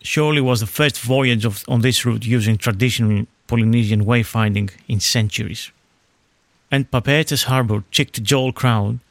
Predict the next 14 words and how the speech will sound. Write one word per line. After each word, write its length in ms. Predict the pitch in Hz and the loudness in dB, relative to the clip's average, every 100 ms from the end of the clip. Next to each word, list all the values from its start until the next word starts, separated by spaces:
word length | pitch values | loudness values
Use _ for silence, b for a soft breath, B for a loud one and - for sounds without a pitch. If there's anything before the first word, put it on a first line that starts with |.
| - | -6
of 140 | 113 | -2
seventeen 360 | - 135 123 113 | 0 2 2 0
thousand 440 | - 135 127 113 | 0 0 2 0
Tahitians, 680 | 113 117 123 110 110 135 - _ _ | 0 0 0 0 -2 -4 -12 _ _
more 400 | 113 127 135 135 135 - | 0 2 2 0 -2 -12
than 300 | - 104 120 | -6 0 0
half 300 | 104 - 131 | 0 -4 -4
of 100 | 120 | -2
the 80 | 107 | 0
island 300 | 117 120 110 | 2 2 0
population 420 | 95 - 120 - | -4 -2 0 0
at 60 | 98 | -2
the 80 | 95 | -2
time, 360 | - 101 98 | 0 0 0